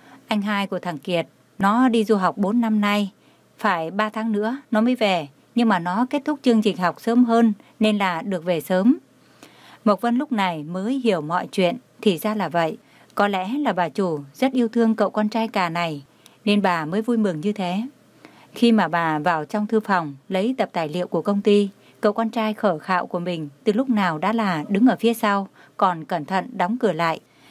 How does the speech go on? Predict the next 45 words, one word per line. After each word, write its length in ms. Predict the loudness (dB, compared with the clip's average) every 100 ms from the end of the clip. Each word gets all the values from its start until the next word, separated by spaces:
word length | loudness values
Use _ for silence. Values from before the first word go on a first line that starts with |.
| -12 0
Nét 160 | 0 2
mặt 220 | -2 -2
ngây 240 | 0 0
thơ 200 | 2 0 0
thường 200 | -2 -2
ngày 280 | -2 -4
không 260 | -4 0 2
còn 240 | 2 0
nữa, 320 | 0 0 0 -4 -2
thay 120 | -2
vào 160 | 0 -2
đó 280 | -2 0 0
là 180 | 2 0
một 200 | -2 -2
dáng 280 | 0 2
vẻ 240 | 2 0 -2
nghiêm 240 | -4 -2
túc. 260 | 0 0 0 _ -20 _ _ -2
"Mẹ, 380 | 0 2 -2 -6 _ -2
con 160 | 0
có 100 | 0 -4
chuyện 200 | -4 -2
muốn 140 | -2
nói 200 | -2 -2
với 100 | 2
mẹ." 300 | 4 2 -2 _ _ _ _
Mẹ 160 | 0 0
Kiệt 240 | 0 -2 -2 -2
không 180 | 0 2
có 140 | 2
một 100 | 0 -2
chút 160 | -2
ngạc 220 | -2 -2
nhiên, 320 | 0 2 2 0 _ 2
ngược 180 | 2 4
lại 240 | 0 -2
lại 140 | -4 -4
còn 180 | -4
bình 180 | -4 -6
thản 360 | -2 -2 -2 -6
hỏi 220 | -2 0
con 140 | 0 -2
trai 180 | -2 -2
một 160 | -2
câu. 260 | 2 2